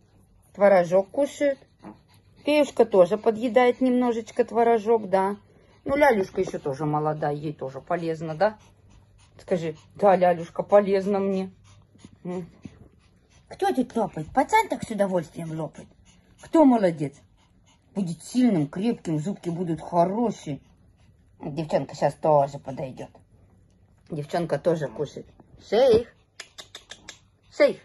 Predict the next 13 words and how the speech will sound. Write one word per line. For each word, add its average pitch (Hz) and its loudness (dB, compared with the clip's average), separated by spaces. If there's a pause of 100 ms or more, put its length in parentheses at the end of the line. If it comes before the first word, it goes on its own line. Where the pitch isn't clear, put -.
(640)
Шейх! 196 2 (960)
Ещё 262 -6
пока 247 4
плохо 240 4
откликается, 147 -8
да? 233 0 (260)
Плохо 214 6
откликается. 156 2 (500)
Эти-то 214 2
уже 220 6
имена 214 6
свои 208 0
знают. 196 6